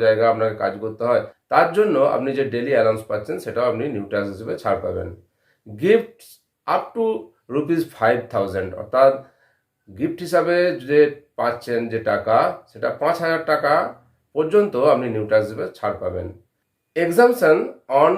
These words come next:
voluntary retirement ten ten C, gratuity under section ten ten and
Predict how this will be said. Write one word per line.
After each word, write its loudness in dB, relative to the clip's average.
voluntary -2
retirement 0
ten 6
ten 2
C, -14
gratuity -2
under 2
section -4
ten 0
ten 2
and 2